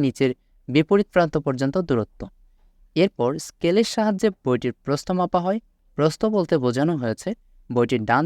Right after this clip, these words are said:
দিক থেকে বাম দিক পর্যন্ত। দৈর্ঘ্য ও প্রস্থ মাপার পর এদের মধ্যাকার অনুপাত বের করা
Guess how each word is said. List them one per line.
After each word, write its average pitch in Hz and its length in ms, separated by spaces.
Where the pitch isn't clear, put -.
দিক 185 180
থেকে 190 160
বাম 117 220
দিক 123 180
পর্যন্ত। 123 340
দৈর্ঘ্য 165 280
ও - 20
প্রস্থ 143 240
মাপার 123 340
পর 127 120
এদের 123 160
মধ্যাকার 151 460
অনুপাত 190 320
বের 117 240
করা 101 140